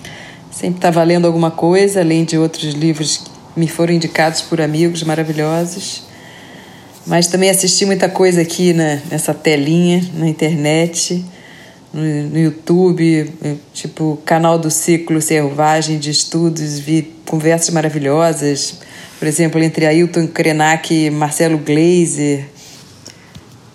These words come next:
E uma fala também do cientista Antônio Nobre sobre sermos galáxias ambulantes de sistemas celulares. Maravilhoso, recomendo também nesse mesmo canal do Círculo Selvagem.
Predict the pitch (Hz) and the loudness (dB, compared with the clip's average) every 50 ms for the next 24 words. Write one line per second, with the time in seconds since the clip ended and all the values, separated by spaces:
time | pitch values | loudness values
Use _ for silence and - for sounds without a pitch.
0 | - - - - - - - - - - - - - - - - - 165 165 160 | -20 -20 -20 -20 -20 -20 -20 -20 -20 -20 -20 -20 -20 -20 -16 -4 0 0 2 2
1 | 165 170 160 160 - - 170 175 180 170 147 - 175 170 175 175 160 - - 180 | 4 2 2 0 0 2 2 4 4 4 2 2 0 2 2 2 2 2 0 0
2 | 165 165 - 165 170 - - 156 151 - 180 180 175 160 147 147 156 165 175 175 | 0 0 0 -2 -2 0 0 -2 0 2 2 2 2 2 2 2 2 2 2 2
3 | 165 156 143 147 143 143 - 160 151 147 151 - - - 160 170 175 160 156 151 | 2 0 -2 -2 -2 -2 0 -2 -2 0 -2 -4 -2 0 2 2 2 2 0 -2
4 | 143 - - - 160 165 156 156 151 160 170 180 180 - - - 160 151 147 143 | -4 -6 -4 -2 0 2 4 4 4 4 2 0 -2 -6 -4 -2 0 0 0 0
5 | 147 160 156 151 160 160 156 160 180 196 190 185 - 165 165 - 170 165 - - | -2 -2 -2 0 2 2 2 2 2 2 0 0 -2 -2 0 -2 -2 -2 -2 -2
6 | - - - 165 165 165 165 160 - 170 160 151 147 147 147 156 160 165 156 151 | -2 -2 -2 -2 0 0 0 0 0 0 2 2 2 4 4 4 2 2 0 0
7 | 147 143 - 156 160 160 185 190 202 175 156 156 160 175 180 180 175 156 151 165 | -2 -2 -2 -2 0 -2 0 0 0 0 0 2 2 2 2 2 0 -2 -2 -4
8 | 175 170 - 180 165 165 160 165 175 180 180 170 160 170 - 151 160 165 175 175 | -2 -2 0 0 0 0 0 0 2 2 0 -2 -2 -4 -4 -4 -2 0 0 0
9 | 165 160 160 - 160 160 160 165 170 - 160 156 - 160 151 151 147 151 151 147 | 0 -2 -2 -4 -4 -2 -2 -2 -2 -2 -4 -4 -4 -4 -2 -2 -2 -2 -2 -2
10 | 151 - - - 151 - 156 151 - - 156 147 147 156 156 160 160 160 160 156 | -4 -6 -8 -8 -8 -8 -8 -8 -4 -4 -6 -4 -4 -2 -2 0 0 -2 -2 -4
11 | 160 156 | -6 -8